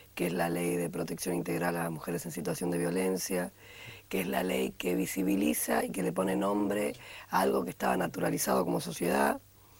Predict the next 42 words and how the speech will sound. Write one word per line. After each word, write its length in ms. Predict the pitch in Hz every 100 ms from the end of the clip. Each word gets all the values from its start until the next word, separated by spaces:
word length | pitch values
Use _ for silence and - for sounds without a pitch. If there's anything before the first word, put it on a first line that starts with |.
| - - - -
Tenemos 300 | 185 190 190
que 160 | - -
decir 540 | 180 - 311 - - -
que 480 | - - - - 180
en 240 | 180 170
política 520 | - 180 - - 190
y 60 | 180
en 80 | 180
la 80 |
sociedad 400 | 165 170 185 190
cuando 340 | - 185 180 175
algo 480 | 180 185 185 175 -
tiene 280 | 196 180
nombre 560 | 190 - - - - - - - - - -
y 80 | 185
se 160 | 185
le, 200 | 175 170 -
se 200 | - 170
lo, 200 | 165 165
se 100 | -
lo 80 | 165
empieza 260 | 185 190 -
a 40 |
visibilizar 580 | - - 170 180 - 226
y 60 |
esto 180 | 208 -
hace 200 | 190 -
que 120 | 175
tome 440 | - - - - - - - -
el 140 | 170
cuerpo 420 | - - - -
que 100 | 87
se 140 | - -
requiere. 720 | - - 113 107 107 - - - - - -
Nosotros 460 | 185 180 190 196 185
en 100 | 175
Argentina 500 | 175 - 170 196 190
tenemos 280 | 180 180
una 140 | 185 -
situación 420 | - 180 185 180
de 80 | -
violencia 800 | - 180 185 180 196 185 185